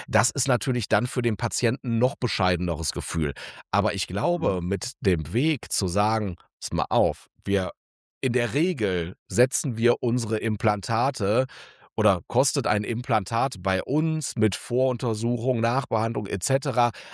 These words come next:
Speaker 1: ab X Y Euro.“ Das Ganze ist natürlich extrem individuell. Wir sprechen hier über Menschen, Gesundheit, jeder Kiefer ist anders, die Zusammenhänge et cetera. Also da kann man sich ja, ich fi-, ich find, das
Speaker 2: Mhm.
Speaker 1: hat einfach auch was total Nettes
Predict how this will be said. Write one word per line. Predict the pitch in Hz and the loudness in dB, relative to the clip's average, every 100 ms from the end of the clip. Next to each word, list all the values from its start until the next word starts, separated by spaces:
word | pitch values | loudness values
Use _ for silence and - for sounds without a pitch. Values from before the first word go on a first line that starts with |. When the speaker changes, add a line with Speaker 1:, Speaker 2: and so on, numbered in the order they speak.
| - | -4
Speaker 1:
ab | 117 131 - | 2 2 0
X | 110 - - | -2 -2 0
Y | 101 - 85 82 85 | -2 0 0 0 0
Euro.“ | 127 143 127 123 | 0 0 0 -2
Das | 104 - | -2 -2
Ganze | 107 139 127 | 0 0 0
ist | 120 - | -2 0
natürlich | 117 - 123 104 | 0 2 0 0
extrem | 104 - - - 143 147 | 0 0 -2 2 2 2
individuell. | 127 123 117 120 110 - 117 139 120 | 2 2 0 0 0 0 0 0 0
Wir | 104 | -4
sprechen | - 120 127 117 | -2 -2 0 0
hier | 113 | 2
über | 101 | 2
Menschen, | 98 127 139 143 | 2 0 0 -2
Gesundheit, | 113 98 120 139 135 110 | -2 2 2 2 0 0
jeder | 107 120 110 | 0 2 0
Kiefer | - 135 127 117 | -2 -4 2 2
ist | 101 - | 2 0
anders, | 151 165 143 135 - - - | 0 2 2 0 -6 -16 -6
die | 180 | -2
Zusammenhänge | - 160 120 123 143 135 127 | 0 2 4 4 4 2 0
et | 117 | 2
cetera. | 143 - 151 | 0 0 -4
Also | 123 | 2
da | 127 | 2
kann | - 165 | 2 0
man | 170 165 | 2 0
sich | 160 - | -2 0
ja, | 143 139 - - - | 0 0 -8 -10 -2
ich | 123 | 0
fi-, | - - | 0 0
ich | 131 - | 0 -2
find, | 165 156 | -2 0
das | 117 104 | 0 0
Speaker 2:
Mhm. | |
Speaker 1:
hat | 107 | 0
einfach | 147 135 143 - | 0 0 -2 -2
auch | 120 | 0
was | 143 127 - - | 2 2 -2 0
total | 143 - - 147 139 | 0 0 0 2 2
Nettes | 110 147 - 143 170 - | 0 -2 0 0 0 -2